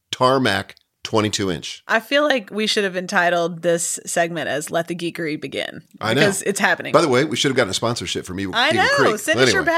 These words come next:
Speaker 2: bags, Eagle Creek. We love
Speaker 1: Okay,
Speaker 2: it.
Speaker 1: so here's why I like this bag. This bag I can carry on.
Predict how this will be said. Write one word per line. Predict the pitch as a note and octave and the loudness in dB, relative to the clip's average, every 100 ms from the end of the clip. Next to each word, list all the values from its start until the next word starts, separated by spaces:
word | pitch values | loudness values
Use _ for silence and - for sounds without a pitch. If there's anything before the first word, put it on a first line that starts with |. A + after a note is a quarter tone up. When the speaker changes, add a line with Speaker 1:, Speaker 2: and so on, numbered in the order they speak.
| F4+ | 2
Speaker 2:
bags, | C#4+ | 0
Eagle | A#3 G3 | -4 -4
Creek. | A3 A3 C#4 - | -2 -2 -2 -12
We | A#3 A#3 | -4 2
love | B3 | 4
Speaker 1:
Okay, | F3 C3+ | 4 2
Speaker 2:
it. | - | 2
Speaker 1:
so | - D#3+ D3 - | 4 4 4 2
here's | F3 A#3 | 2 4
why | A3 | 4
I | |
like | F#3 D3+ | 4 2
this | C3+ - | 0 0
bag. | G#2 E2+ - - | 0 -2 -8 -16
This | G#2 D3 G#3+ | 0 2 2
bag | E3 D#3 D3+ D3+ - _ _ _ _ _ _ - | 2 4 4 0 -4 _ _ _ _ _ _ -6
I | B2 | -4
can | A2+ G2+ | -2 -2
carry | A2 G2+ | 0 0
on. | D#2+ C2 | -2 -10